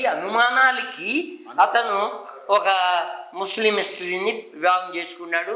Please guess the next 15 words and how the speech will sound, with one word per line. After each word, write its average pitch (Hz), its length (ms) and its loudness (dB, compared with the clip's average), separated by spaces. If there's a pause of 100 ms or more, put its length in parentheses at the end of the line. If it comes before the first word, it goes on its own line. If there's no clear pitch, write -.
(120)
అతనికి 170 320 -6
సంతానం 185 600 -2
కలిగింది, 180 440 -6
కొంత 175 280 -2
ఆస్తి 170 420 4
రాశాడు. 143 480 -6 (300)
మంట 175 280 2
ఎవరికి 180 420 2
ఉంటుంది? 196 400 -2 (520)
ఇతని 170 380 4
ఆస్తికి 196 360 0
ఎవరు 185 240 2
వారసులో 185 520 2
వాళ్ళకు 180 480 0
ఉంటుంది. 156 360 -14